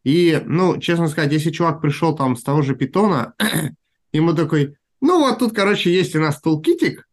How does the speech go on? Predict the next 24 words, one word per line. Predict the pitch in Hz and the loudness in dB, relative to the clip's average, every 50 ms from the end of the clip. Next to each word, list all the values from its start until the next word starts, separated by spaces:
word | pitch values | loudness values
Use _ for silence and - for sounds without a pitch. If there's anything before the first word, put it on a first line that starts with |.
| _ _ _ _ _ | _ _ _ _ _
тут | - 160 147 | -4 -2 0
вот | 147 139 113 135 | 0 0 0 -2
мы, | 135 131 | -4 -4
короче, | 120 - 127 127 127 120 - - 117 | -2 -4 -4 -2 -2 -4 -4 -6 -6
типа, | - - - - - - | -6 -6 -8 -6 -8 -8
там, | - 104 113 117 113 | -6 -6 -6 -4 -2
в | 127 131 | -2 -2
эффектах | 131 240 254 277 262 - 180 - | 0 0 0 0 0 -2 -4 -6
все | - - 180 156 | -4 -4 -4 -2
парсим | - 170 165 165 147 151 - 135 127 | -2 -2 -2 -2 -2 -4 -6 -8 -8
туда-сюда", | - 127 127 135 127 - - 139 170 202 233 254 247 _ _ _ _ _ - | -6 -4 -4 -4 -4 -4 -4 -2 0 0 0 -2 -2 _ _ _ _ _ -2
ну, | 165 214 226 190 180 | 0 2 4 4 4
он | 202 214 202 180 180 | 4 2 2 0 0
так | 180 175 180 - | -2 -4 -2 -4
вот | 170 156 | -6 -6
сходу | - - - 175 185 175 165 160 156 151 | -6 -6 -4 -2 -2 0 2 2 2 4
не | 151 156 160 160 | 4 2 2 2
разберется, | 160 151 143 147 170 160 147 127 117 - - 123 117 117 113 113 - - - | 2 0 0 0 0 2 0 0 -2 -4 -6 -6 -4 -2 -2 -4 -6 -6 -8
м, | - 123 120 117 117 117 117 117 113 107 110 110 117 123 135 143 | -8 -6 -6 -4 -4 -4 -4 -6 -6 -8 -8 -6 -4 -2 0 2
не | 151 156 | 2 2
запрыгнуть | 151 170 156 160 165 151 139 131 123 117 117 | 2 0 0 0 0 0 2 0 0 -4 -6
в | - | -8
такой | - 123 - 127 117 | -10 -8 -6 -6 -8
тулкит. | - - 127 117 - - 120 113 - | -6 -6 -8 -6 -6 -8 -8 -8 -8